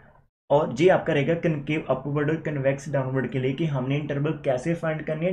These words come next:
Double derivative को greater than zero रख के। वहां से एक्स की जो, अ, values आएंगी interval, वो हमारी कौन सी होगी, concave upward और convex downward की होगी। Third step, यदि हम find करना चाहते हैं, यदि हम find करना चाहते हैं कि हमें concave,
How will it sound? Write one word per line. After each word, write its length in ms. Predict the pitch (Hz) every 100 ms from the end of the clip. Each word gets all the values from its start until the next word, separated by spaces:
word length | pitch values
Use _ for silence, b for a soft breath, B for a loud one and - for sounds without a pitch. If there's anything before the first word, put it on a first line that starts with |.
| 156
Double 220 | 131 139
derivative 440 | 139 135 131 127 139
को 80 | 156
greater 340 | 135 113 123
than 240 | 113 151 165
zero 180 | 120 107
रख 140 | 104 -
के। 120 | 101
वहां 260 | 110 139 165
से 140 | 165 -
एक्स 140 | 127 -
की 100 | 143
जो, 120 | 135
अ, 200 | - 131 127
values 360 | 117 123 143 151
आएंगी 200 | 143 139
interval, 420 | 139 139 151 233 B B B
वो 100 | 131
हमारी 260 | 160 147 156
कौन 260 | 156 147 147
सी 80 |
होगी, 140 | 170 185
concave 500 | - 147 139 151 156 139
upward 460 | 127 147 143 147
और 160 | 135 - 143
convex 420 | 120 131 131 -
downward 340 | 117 107 104
की 140 | - 101
होगी। 220 | 82 - - b b _ _ _ -
Third 260 | 175 -
step, 300 | - - - - _ _ _ _
यदि 160 | 143 185
हम 120 | 214
find 320 | 208 139 165 143
करना 240 | 170 175
चाहते 360 | 170 143 - 147
हैं, 360 | 160 170 - -
यदि 100 | 151
हम 140 | 170
find 300 | - 143 143 147
करना 220 | 151 151
चाहते 300 | 143 123 147
हैं 140 | 147
कि 120 | 170 147
हमें 440 | 139 151 156 170 185 - - -
concave, 640 | 147 143 143 156 147 107